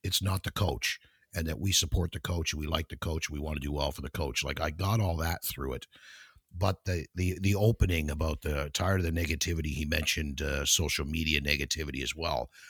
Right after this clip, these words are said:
That reflects poorly on his impression of the fans. And that maybe didn't come out right.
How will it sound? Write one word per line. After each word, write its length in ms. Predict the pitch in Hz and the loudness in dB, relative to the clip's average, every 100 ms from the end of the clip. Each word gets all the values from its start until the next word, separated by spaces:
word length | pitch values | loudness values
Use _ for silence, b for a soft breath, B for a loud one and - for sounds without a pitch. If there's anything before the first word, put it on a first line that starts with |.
| B B B _ - | B B B _ 0
That 280 | 104 127 - | 2 2 -2
reflects 440 | 92 85 104 85 - | -6 -2 0 2 2
poorly 460 | - 87 85 76 | 2 2 2 0
on 400 | 71 73 69 67 - _ | -2 -2 -2 -4 -10 _
his 400 | - 82 73 - | -4 -2 0 -2
impression 460 | 69 - 78 - 69 | -2 0 0 -2 -4
of 80 | |
the 60 | 64 | -6
fans. 580 | - 80 73 62 - - b b b _ | -4 -2 0 -2 -4 -6 b b b _
And 120 | 73 | -2
that 160 | 98 117 | 0 2
maybe 240 | 104 95 | 2 2
didn't 320 | 87 85 80 - | 0 -2 -2 -2
come 160 | 85 | -2
out 160 | 80 76 | -2 -2
right. 380 | 73 69 52 | -2 -2 -2